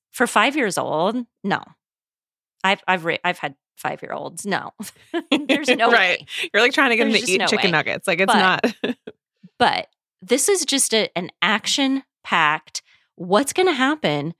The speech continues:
Speaker 1: when this particular family, this particular mother especially, is like, "No, sir, we're not gonna follow, <laughs> we're not gonna follow your rules." And she just completely throws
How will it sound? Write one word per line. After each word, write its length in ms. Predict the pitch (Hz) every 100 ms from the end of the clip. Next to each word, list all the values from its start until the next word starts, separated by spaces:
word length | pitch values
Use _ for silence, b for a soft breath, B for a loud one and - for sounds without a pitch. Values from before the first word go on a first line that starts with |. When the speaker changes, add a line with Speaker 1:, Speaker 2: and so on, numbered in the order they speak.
| _ _ _ _
Speaker 1:
when 340 | 190 202 202 180
this 340 | 202 269 -
particular 720 | - 285 - 302 269 214 175
family, 680 | 175 - 254 302 294 160 127
this 220 | 151 269 -
particular 600 | 254 277 - 190 156 151
mother 680 | 165 160 190 269 143 117 -
especially, 920 | 165 - 151 - 254 262 277 311 - _ _ _ _ _ _ _ -
is 420 | 202 190 180 175
like, 680 | 185 170 165 165 - _ _ _ 196
"No, 260 | 208 190
sir, 380 | 180 - 120 - _ _ _ _ _ - 202
we're 140 | 349
not 200 | 359 370
gonna 240 | 330 220
follow, 300 | - 220 185 226 -
<laughs> 160 | -
we're 140 | 415 427
not 180 | 359 359
gonna 180 | 277
follow 300 | 202 190 180
your 300 | 160 147 165 254
rules." 580 | 262 277 302 339 - b b b b b -
And 160 | 226 302
she 240 | - 294
just 300 | 294 415 370
completely 1040 | - 190 170 160 - 208 254 277 190 185 165
throws 840 | - - 185 170 160 156 156 156